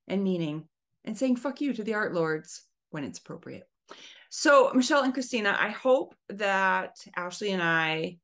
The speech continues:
answered your questions, and, you know, all the Dear Artie letters as well, all sort of feeding into this. Everyone else who's listening, I hope that this has touched, um, a nerve for you and has left you feeling sort of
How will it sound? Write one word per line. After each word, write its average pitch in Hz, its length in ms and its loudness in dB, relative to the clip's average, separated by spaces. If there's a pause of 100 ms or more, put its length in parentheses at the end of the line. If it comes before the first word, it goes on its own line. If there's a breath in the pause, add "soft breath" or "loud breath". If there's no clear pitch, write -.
(140)
answered 185 340 -2
your 185 120 -4
questions, 240 720 -8
and, 165 380 2
you 165 100 -2
know, 151 120 -2
all 165 160 2
the 170 120 2
Dear 180 260 2
Artie 170 320 2
letters 180 400 -2
as 175 160 -8
well, 165 500 0
all 180 240 2
sort 190 240 -8
of 170 140 -10 (160)
feeding 180 320 0
into 160 240 -4
this. 156 320 -4 (500 loud breath)
Everyone 269 460 4
else 247 260 4
who's 233 180 -2
listening, 226 400 -2
I 196 140 -2
hope 214 300 -8
that 196 160 -6
this 196 160 -6
has 196 160 -6
touched, - 600 -6
um, 170 340 -2
a - 100 -2
nerve 165 320 -2
for 170 80 -2
you 175 460 0
and 156 200 0
has 156 220 -8
left 165 260 -6
you 180 80 -6
feeling 165 440 -4
sort 165 200 -4
of 151 160 -4